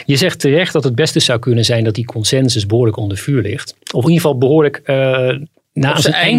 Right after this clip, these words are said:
Speaker 2: einde
Speaker 1: loopt.
Speaker 2: loopt.
Speaker 1: Dat is heel moeilijk te voorspe-, voorspellen, moet je nooit doen, hè. Zeker niet als historicus. Maar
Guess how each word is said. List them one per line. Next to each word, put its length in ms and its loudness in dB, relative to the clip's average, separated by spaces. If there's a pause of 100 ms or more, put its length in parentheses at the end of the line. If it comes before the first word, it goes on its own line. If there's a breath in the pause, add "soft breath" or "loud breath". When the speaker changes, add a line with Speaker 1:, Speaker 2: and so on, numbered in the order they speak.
Speaker 2:
einde 40 2
Speaker 1:
loopt. 240 2
Speaker 2:
loopt. 480 -4
Speaker 1:
Dat 140 -2
is 100 2
heel 120 4
moeilijk 220 4
te 60 -2
voorspe-, 280 -2
voorspellen, 480 2
moet 160 0
je 60 -2
nooit 180 0
doen, 120 -4
hè. 100 0
Zeker 180 2
niet 100 2
als 100 0
historicus. 500 0
Maar 220 0